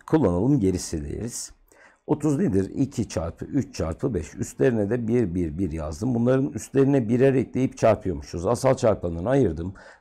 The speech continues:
Üstlerine birer birer ekliyorum. Sonra onları çarpıyorum. Şimdi üstüne bir ekledim, iki. Üstüne bir ekledim, iki. Üstüne bir ekledim, iki. Üstüne bir ekledim, iki. Çarptım bunları sekiz tane. Hadi bakalım seninle beraber otuzun bölenlerini bulalım. Kim bu bölenler?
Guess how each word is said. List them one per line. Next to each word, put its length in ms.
Üstlerine 400
birer 320
birer 240
ekliyorum. 720
Sonra 260
onları 320
çarpıyorum. 520
Şimdi 220
üstüne 400
bir 80
ekledim, 400
iki. 280
Üstüne 340
bir 100
ekledim, 420
iki. 400
Üstüne 320
bir 80
ekledim, 0
iki. 0
Üstüne 0
bir 0
ekledim, 360
iki. 160
Çarptım 420
bunları 200
sekiz 300
tane. 320
Hadi 260
bakalım 340
seninle 360
beraber 340
otuzun 440
bölenlerini 720
bulalım. 500
Kim 220
bu 140
bölenler? 600